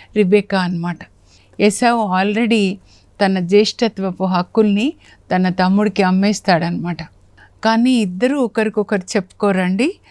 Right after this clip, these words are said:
ఆ తర్వాత, ఉమ్, మరి ఇస్సాకే పెద్ద కొడుకుని పిలిచి చెప్తాడు, "నువ్వు అడవికి వెళ్ళి, ఉమ్, జింకని వేటాడి జింక మాంసం వండుకొని రుచిగా వండి నాకు పెట్టు, నేను కడుపు నిండా భుజించి, ఆ,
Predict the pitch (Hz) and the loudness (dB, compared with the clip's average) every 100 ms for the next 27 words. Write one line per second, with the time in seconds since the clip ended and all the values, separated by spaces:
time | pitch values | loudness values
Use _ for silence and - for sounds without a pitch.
0 | - - - - 190 196 202 208 202 202 | -20 -20 -10 -4 -2 0 -2 -2 0 0
1 | 190 190 _ _ _ _ 285 190 185 185 | -2 -4 _ _ _ _ -6 -2 0 0
2 | 180 175 - 185 - 233 240 226 185 190 | 0 -2 -4 -6 0 0 0 -2 -2 -2
3 | 190 202 196 196 190 180 180 180 - 185 | -2 -2 -4 -2 -4 -2 -4 -6 -4 -6
4 | - 202 185 190 196 - - - 190 185 | -2 -2 0 -2 -8 -20 -20 -8 -4 -2
5 | 170 - 190 190 196 202 185 180 214 247 | -4 -2 0 2 2 2 2 2 0 -4
6 | _ _ _ - 180 180 165 196 196 208 | _ _ _ -6 -2 -2 0 0 0 0
7 | 190 185 175 175 190 185 220 196 175 175 | 0 -2 -4 -4 -4 -2 -4 -6 -6 -4
8 | 185 175 175 180 180 180 _ - - - | -4 -2 -4 -6 -8 -10 _ -20 -20 -8
9 | 185 185 185 202 233 254 190 180 254 233 | 0 0 0 0 0 0 -2 -4 -2 0
10 | 262 233 202 196 190 180 180 170 190 185 | 0 -2 -4 -6 -8 -8 -10 -6 -6 -8
11 | - - - - 202 185 185 175 202 196 | -10 -20 -14 -4 -2 0 0 0 -4 -6
12 | 180 185 240 233 214 196 226 226 - 226 | -8 0 0 0 -2 -4 -6 -6 -4 -4
13 | 185 233 - - - - - 262 | -4 -6 -8 -20 -20 -12 -4 -2